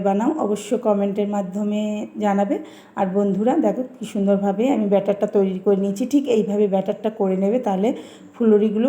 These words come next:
খুব সুন্দর ফুলবে এবং ভেতরটা খুব সুন্দর সফট হবে। তো দেখো বন্ধুরা আমার হয়ে গেছে, আমি এখানে কড়াই বসিয়ে দিয়েছিলাম,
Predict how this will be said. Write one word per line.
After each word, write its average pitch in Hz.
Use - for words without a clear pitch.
খুব 233
সুন্দর 202
ফুলবে 190
এবং 226
ভেতরটা 196
খুব 226
সুন্দর 185
সফট 190
হবে। 208
তো 269
দেখো 240
বন্ধুরা 233
আমার 220
হয়ে 190
গেছে, 220
আমি 214
এখানে 214
কড়াই 202
বসিয়ে 202
দিয়েছিলাম, 233